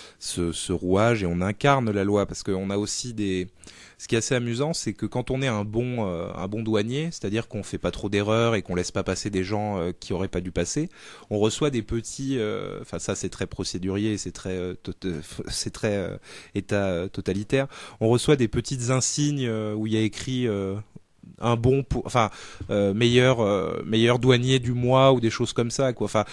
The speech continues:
il y a quelque chose, euh, on est récompensé, en fait, pour être un bon rouage dans, dans cet état totalitaire-là. Puis même, on a des visites du, on a des visites du,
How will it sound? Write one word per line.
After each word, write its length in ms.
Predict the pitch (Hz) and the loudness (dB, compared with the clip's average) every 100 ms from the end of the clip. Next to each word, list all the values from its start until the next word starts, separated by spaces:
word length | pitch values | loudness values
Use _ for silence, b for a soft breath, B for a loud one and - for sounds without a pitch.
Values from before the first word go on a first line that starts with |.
| B B - | B B -2
il 60 | |
y 20 | |
a 40 | 110 | 2
quelque 280 | 131 120 127 | 4 4 0
chose, 360 | - 165 151 | 4 2 4
euh, 160 | 127 110 | 2 2
on 100 | 135 | 6
est 80 | 135 | 6
récompensé, 680 | 131 147 170 151 147 - 170 | 8 6 6 4 2 2 0
en 80 | 151 | 2
fait, 280 | - 139 - | 2 0 2
pour 160 | 123 | 2
être 160 | 135 131 | 2 2
un 60 | |
bon 200 | 123 127 | 2 2
rouage 560 | 123 127 135 139 113 107 - | 4 4 6 4 0 -8 -4
dans, 160 | 110 | -2
dans 120 | 107 107 | 0 0
cet 200 | 113 117 | 0 0
état 220 | 113 123 | 2 0
totalitaire-là. 840 | - 117 120 110 107 117 113 117 B B B | 0 0 0 0 0 0 2 0 B B B
Puis 100 | - | 0
même, 140 | 131 139 | 2 2
on 80 | 117 | 2
a 80 | |
des 120 | 110 110 | 2 0
visites 520 | 113 113 127 131 107 | 0 -2 -4 -2 -4
du, 420 | 98 92 87 87 | -2 -2 -2 -2
on 120 | 80 | -2
a 60 | 98 | 0
des 140 | 104 | 0
visites 440 | 101 107 107 113 107 | 0 -2 -2 -6 -6
du, 320 | 101 92 95 | -8 -8 -8